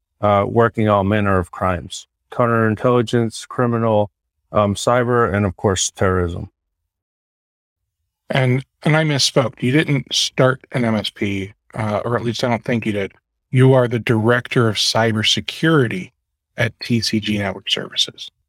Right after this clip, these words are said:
Speaker 1: That's right. Yes. So T C G has been in place well before me. They have been,
Speaker 2: Mm-hmm.
Speaker 1: uh, in existence for about thirty years. Um, they were initially a break fix company, um, and then transitioned, uh, o-, over a decade ago, uh, to a managed services provider.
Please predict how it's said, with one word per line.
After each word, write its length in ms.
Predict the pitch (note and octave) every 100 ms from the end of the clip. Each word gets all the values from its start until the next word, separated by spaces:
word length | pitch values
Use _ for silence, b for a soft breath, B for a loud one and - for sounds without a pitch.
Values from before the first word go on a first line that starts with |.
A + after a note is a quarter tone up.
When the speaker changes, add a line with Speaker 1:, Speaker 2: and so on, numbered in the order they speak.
| -
Speaker 1:
That's 280 | A#2+ A#2 -
right. 200 | G#2 -
Yes. 340 | G2+ G2 E2+
So 180 | - A2+
T 180 | - C#3
C 180 | - A#2+
G 320 | A2+ A#2+ A#2
has 240 | G#2 G#2+
been 200 | G2+ A2+
in 120 | A2 G2
place 460 | A#2+ A2 - -
well 240 | G#2+ B2+ B2+
before 340 | A#2+ B2 A2+
me. 260 | A2+ A#2+ A2
They 220 | A2 G#2
have 220 | A2 G2
been, 220 | G#2+ G#2
Speaker 2:
Mm-hmm. 240 | G#2 G#2 G2+
Speaker 1:
uh, 20 | - _ _
in 120 | C3+
existence 440 | C3 A#2 C3 B2+ -
for 120 | A#2+
about 260 | G#2+ G#2+ -
thirty 260 | A2 G#2
years. 540 | G2 G2 G2 F#2+ - -
Um, 300 | G#2 G#2 F#2+
they 200 | G2 G#2
were 140 | G#2 G#2
initially 540 | G#2 G#2+ - G2+ G2
a 80 | F#2+
break 260 | F2+ G2+ -
fix 300 | G#2+ - -
company, 500 | A#2 G#2 A2 A2 F#2+ _ _ _ -
um, 300 | A2 G#2 F2
and 160 | A2+
then 180 | A2 G#2+
transitioned, 720 | - A2 A2 A#2 - G#2+ G2+ A2+
uh, 400 | A2 G#2+ G#2 G#2 - -
o-, 80 | A#2+ _
over 260 | D3 C3 B2
a 60 |
decade 360 | G#2 G#2+ A#2+ G#2+
ago, 480 | F#2+ G#2 G#2 F#2+ - A2
uh, 160 | G2+
to 160 | F#2 A2+
a 20 |
managed 360 | G#2 G#2 F#2+ -
services 440 | G2 F2 - F#2
provider. 600 | - F#2+ F#2+ F#2+ F#2+ F#2+